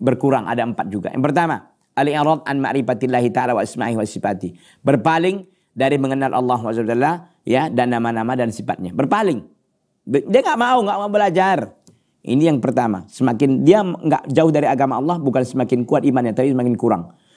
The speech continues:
Yang kedua, al-i'rad an-nazar fil, fil ayatil kauniyah wa syar'iyah. Nggak mau memperhatikan dan mentadaburi ayat Allah yang kauniyah, yang alam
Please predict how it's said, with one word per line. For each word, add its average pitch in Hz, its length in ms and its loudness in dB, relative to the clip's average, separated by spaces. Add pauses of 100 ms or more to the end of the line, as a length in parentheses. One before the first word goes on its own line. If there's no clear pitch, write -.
(240)
Yang 180 300 2
kedua, 214 180 4
al-i'rad 190 480 0
an-nazar 185 400 0
fil, 160 160 0
fil 151 240 -2
ayatil 151 320 2
kauniyah 151 320 2
wa 135 60 0
syar'iyah. 131 420 2
Nggak 147 160 0
mau 185 320 2
memperhatikan 165 480 2
dan 170 160 2
mentadaburi 151 640 4
ayat 151 160 0
Allah 147 220 2
yang 135 180 0
kauniyah, 139 400 4
yang 139 160 -2
alam 139 260 0